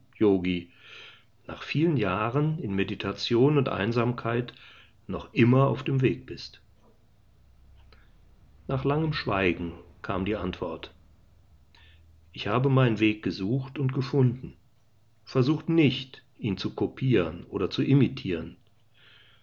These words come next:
Sucht in eurer Welt. Sucht mit eurem ganzen Wesen, und ihr werdet finden.“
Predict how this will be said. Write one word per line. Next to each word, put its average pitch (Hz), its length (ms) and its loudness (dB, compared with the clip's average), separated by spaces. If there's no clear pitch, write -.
Sucht - 360 -8
in 127 140 -2
eurer 127 540 4
Welt. 78 420 -12
Sucht 131 320 -2
mit 139 120 4
eurem 139 300 4
ganzen 143 480 2
Wesen, 139 420 2
und 104 140 -6
ihr 90 200 -4
werdet 127 420 0
finden.“ - 460 0